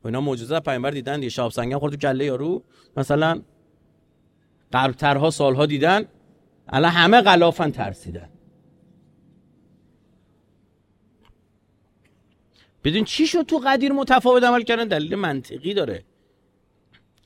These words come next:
و البته که او بسنده و بخشنده است. فاوحی الی،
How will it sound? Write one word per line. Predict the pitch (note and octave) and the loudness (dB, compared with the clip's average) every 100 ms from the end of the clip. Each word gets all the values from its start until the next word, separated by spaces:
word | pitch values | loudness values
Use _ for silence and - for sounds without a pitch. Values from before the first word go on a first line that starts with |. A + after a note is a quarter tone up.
| _ _ _ - | _ _ _ -4
و | C#3+ | 2
البته | D#3+ E3+ F3 E3+ D4 | 4 6 4 2 -2
که | C4+ | 0
او | A3+ A3+ | 0 0
بسنده | F#3 - F#3 F#3 | 0 0 -2 0
و | F#3+ E3+ | 2 2
بخشنده | F#3 - C3+ C3 | 0 -2 -2 0
است. | A#2+ F#2 - - _ _ _ _ _ _ _ _ _ _ _ _ _ _ _ _ _ _ _ - _ _ _ _ _ _ _ _ _ _ _ - - _ _ _ | -2 -4 -12 -20 _ _ _ _ _ _ _ _ _ _ _ _ _ _ _ _ _ _ _ -20 _ _ _ _ _ _ _ _ _ _ _ -20 -20 _ _ _
فاوحی | _ F3 F#3 G#3+ C#4+ D#4 C4+ B3+ C#4+ C4+ B3 | _ 2 4 8 8 8 6 8 8 6 4
الی، | B3 A3 F#3+ | 4 4 4